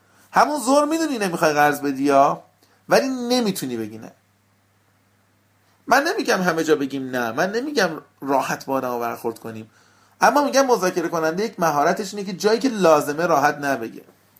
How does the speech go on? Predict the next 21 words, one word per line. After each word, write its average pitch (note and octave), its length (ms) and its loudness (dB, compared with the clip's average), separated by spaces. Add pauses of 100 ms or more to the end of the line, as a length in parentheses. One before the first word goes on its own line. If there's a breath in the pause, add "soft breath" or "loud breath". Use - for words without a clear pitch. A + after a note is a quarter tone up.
(1700)
هنریه E3+ 460 2
که E3 420 -2 (800)
در C#3+ 140 4
کشور D#3 440 2
ما E3 180 0
باید D#3 300 2
مضاعف C#3 560 2
روش A#2 180 -12
کار - 220 -12
بشه، - 300 -12 (320 soft breath)
به D#3+ 80 4
دلیل F3+ 440 2
پشتوانه‌های D#3 560 0
فرهنگی C3+ 440 -2
خاصی D3+ 320 0
که C3+ 80 -6
وجود B2 300 -6
داره C3 300 -4 (380 soft breath)
که C#3 100 -8
ملاحظه B2+ 580 0
کاری C3 580 -4